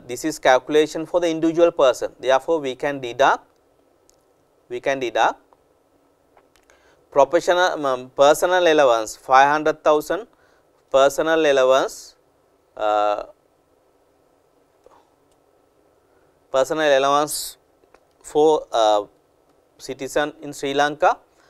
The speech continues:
then, uh, this person include employment income, therefore, we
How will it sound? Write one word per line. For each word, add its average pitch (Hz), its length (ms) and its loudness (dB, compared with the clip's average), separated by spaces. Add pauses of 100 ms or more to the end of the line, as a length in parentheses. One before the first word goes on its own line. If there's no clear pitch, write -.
(340)
then, 147 240 -2
uh, 135 180 2
this 135 140 -12
person 165 480 0
include 160 440 -4
employment 147 640 0
income, 156 420 -4
therefore, 139 420 -2
we 135 80 -8